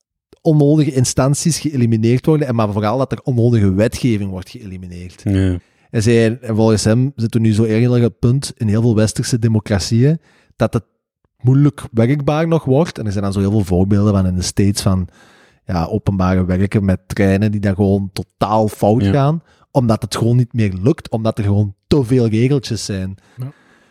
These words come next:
Speaker 3: Kan bekijken.
Speaker 2: Ja, dat is waar. Ik had trouwens vandaag gelezen dat zeventig procent van de vacatures die worden uitgeschreven in België, dat allemaal van een, eh, publieke administratie is.
Speaker 3: Ah ja.
Speaker 1: Ja, het is nog te kort. Meer dan de helft.
Speaker 3: Maar wie
Speaker 2: Ik
Speaker 3: wil
Speaker 2: denk
Speaker 3: dat
Speaker 2: zeventig
Speaker 3: doen?
Speaker 2: of niet? Ja, maakt niet uit zelfs exact, maar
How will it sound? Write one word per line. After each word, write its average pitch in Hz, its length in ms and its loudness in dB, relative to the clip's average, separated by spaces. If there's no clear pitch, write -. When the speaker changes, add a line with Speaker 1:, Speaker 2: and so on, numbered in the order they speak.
Speaker 3:
Kan 110 140 -20
bekijken. 101 280 -4
Speaker 2:
Ja, 117 80 4
dat 104 100 2
is - 60 -4
waar. 107 200 2
Ik 135 120 -2
had 123 80 2
trouwens 120 280 0
vandaag 113 300 0
gelezen 196 320 4
dat 120 200 2
zeventig - 460 -2
procent 165 280 -2
van 135 120 0
de 113 60 2
vacatures 123 600 0
die 101 160 0
worden 98 200 -2
uitgeschreven 135 500 0
in 95 120 2
België, 143 380 2
dat - 180 -2
allemaal 117 260 2
van 104 140 2
een, 98 240 2
eh, 92 380 0
publieke 98 640 0
administratie 98 720 -2
is. - 260 -12
Speaker 3:
Ah 143 180 -10
ja. 160 140 -8
Speaker 1:
Ja, 98 80 0
het 95 120 0
is 98 80 2
nog 95 180 2
te 104 120 -2
kort. 90 280 0
Meer 98 120 2
dan 107 100 4
de 98 100 2
helft. 92 500 -2
Speaker 3:
Maar 117 180 -10
wie 120 100 -2
Speaker 2:
Ik 120 60 -2
Speaker 3:
wil 117 100 2
Speaker 2:
denk 117 80 0
Speaker 3:
dat - 100 -2
Speaker 2:
zeventig 165 280 0
Speaker 3:
doen? 98 40 2
Speaker 2:
of 131 120 -4
niet? 170 280 0
Ja, 98 200 2
maakt - 180 -2
niet 95 80 0
uit 90 100 -2
zelfs - 260 -4
exact, - 360 -4
maar - 220 0